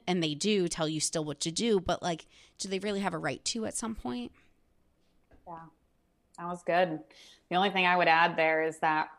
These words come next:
Speaker 2: whenever anybody makes any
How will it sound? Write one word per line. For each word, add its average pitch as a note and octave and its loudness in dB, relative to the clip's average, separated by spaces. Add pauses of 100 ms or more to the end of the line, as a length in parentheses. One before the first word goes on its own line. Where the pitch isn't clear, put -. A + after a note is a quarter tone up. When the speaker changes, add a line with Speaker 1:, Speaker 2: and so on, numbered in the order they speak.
(300)
Speaker 2:
whenever G3 2 (180)
anybody E3+ 0
makes D#3+ -8 (380)
any G3 0